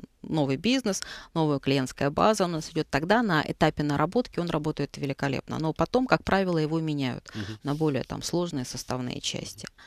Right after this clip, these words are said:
Speaker 2: Мгм.
Speaker 1: Вот. И это действительно, вот эта классика, эм, в продажах. Считается, что продажи легче всего материально выстроить мотивацию. Потому что есть цель, ты от нее ставишь процент. От
Speaker 2: Мгм.
Speaker 1: прироста
Speaker 2: Мгм.
Speaker 1: клиентов, количества клиентов, объемов продаж и так дальше.
Speaker 2: Мгм.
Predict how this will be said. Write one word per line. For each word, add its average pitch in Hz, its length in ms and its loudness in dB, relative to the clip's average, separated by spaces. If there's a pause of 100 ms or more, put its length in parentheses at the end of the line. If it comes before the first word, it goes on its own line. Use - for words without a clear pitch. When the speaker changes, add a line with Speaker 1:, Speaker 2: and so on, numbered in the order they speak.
(140)
Speaker 2:
Мгм. 95 220 -16 (120)
Speaker 1:
Вот. - 220 -6
И - 20 2
это 311 180 2
действительно, 226 360 4
вот 180 80 6
эта - 140 4
классика, 160 760 4
эм, - 760 -8
в - 140 -14
продажах. 151 560 4
Считается, - 340 4
что - 140 -2
продажи 180 440 4
легче 175 260 2
всего 185 220 2
материально 139 440 2
выстроить - 400 -8
мотивацию. - 480 -12 (320)
Потому 165 240 4
что - 160 2
есть 170 260 0
цель, 226 180 6
ты 143 160 0
от - 120 -4
нее 156 300 2
ставишь - 380 0
процент. - 480 -6 (840)
От - 100 4
Speaker 2:
Мгм. 98 60 -8
Speaker 1:
прироста 160 340 0
Speaker 2:
Мгм. - 60 -8
Speaker 1:
клиентов, 233 540 2 (460)
количества 175 560 4
клиентов, 165 540 0
объемов 135 380 -2
продаж 156 420 -2
и - 40 -12
так - 160 -8
дальше. - 340 -8 (100)
Speaker 2:
Мгм. 101 140 -16